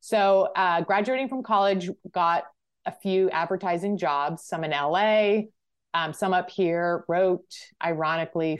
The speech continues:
for, like, McDonald's, even though I was a vegetarian, um, <laughs> sold Toyota cars,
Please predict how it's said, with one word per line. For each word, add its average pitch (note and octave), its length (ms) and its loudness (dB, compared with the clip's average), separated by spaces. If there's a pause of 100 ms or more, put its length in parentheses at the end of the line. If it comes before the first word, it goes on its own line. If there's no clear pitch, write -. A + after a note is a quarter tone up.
for, C3+ 160 -4
like, C3 300 -8
McDonald's, A3+ 840 -2
even D#3 180 -2
though D3 100 -4
I - 20 -2
was C#3 140 -2
a C#3 40 -8
vegetarian, G#3+ 1160 -2 (520)
um, F#3 360 2
<laughs> C#4 960 -2
sold A3+ 400 2
Toyota F3+ 500 2
cars, B3+ 600 2